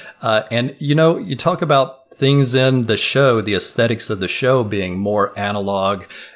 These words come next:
And you just look at Phlox, and Phlox is a more analog doctor.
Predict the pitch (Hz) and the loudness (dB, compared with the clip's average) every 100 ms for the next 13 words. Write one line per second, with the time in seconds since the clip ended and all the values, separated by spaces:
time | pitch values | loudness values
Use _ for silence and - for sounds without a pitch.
0 | _ 113 117 113 117 120 135 - 151 143 | _ -2 0 0 -2 -4 -2 0 0 0
1 | 110 - - 131 85 - 110 110 143 170 | -2 -2 2 2 2 -2 -6 -2 2 2
2 | 180 143 131 123 127 127 135 131 135 113 | 0 -4 -2 0 2 4 4 4 4 2
3 | 117 120 - 78 | 0 0 -2 -12